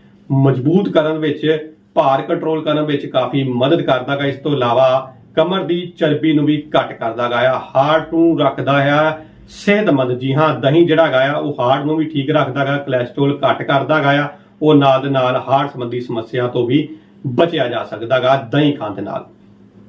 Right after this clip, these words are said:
ਦਿਲ ਦੀ ਧੜਕਣ ਨੂੰ ਵੀ ਸਹੀ ਰੱਖਦਾ ਗਾ ਆ, ਉਹ ਨਾਲ ਦੇ ਨਾਲ ਕੋਲੇਸਟ੍ਰੋਲ ਲੈਵਲ ਨੂੰ ਵੀ ਬਿਲਕੁਲ ਸਹੀ ਰੱਖਦਾ ਗਾ ਆ, ਉਸ ਵਿੱਚ ਮਦਦ ਕਰਦਾ ਗਾ ਆ,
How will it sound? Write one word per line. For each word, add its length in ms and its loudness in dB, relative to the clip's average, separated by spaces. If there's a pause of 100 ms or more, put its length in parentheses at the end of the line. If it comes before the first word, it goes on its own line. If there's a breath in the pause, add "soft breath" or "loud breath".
(100)
ਦਿਲ 380 2
ਦੀ 100 -6
ਧੜਕਣ 460 -2
ਨੂੰ 100 -2
ਵੀ 140 -6
ਸਹੀ 380 0
ਰੱਖਦਾ 440 0
ਗਾ 140 6 (120)
ਆ, 100 0
ਉਹ 280 -2
ਨਾਲ 240 0
ਦੇ 80 2
ਨਾਲ 180 2
ਕੋਲੇਸਟ੍ਰੋਲ 560 2
ਲੈਵਲ 340 2
ਨੂੰ 100 2
ਵੀ 80 0
ਬਿਲਕੁਲ 420 0
ਸਹੀ 320 0
ਰੱਖਦਾ 400 2
ਗਾ 160 2
ਆ, 40 -2
ਉਸ 180 -4
ਵਿੱਚ 180 -4
ਮਦਦ 280 0
ਕਰਦਾ 400 0
ਗਾ 200 2
ਆ, 160 -2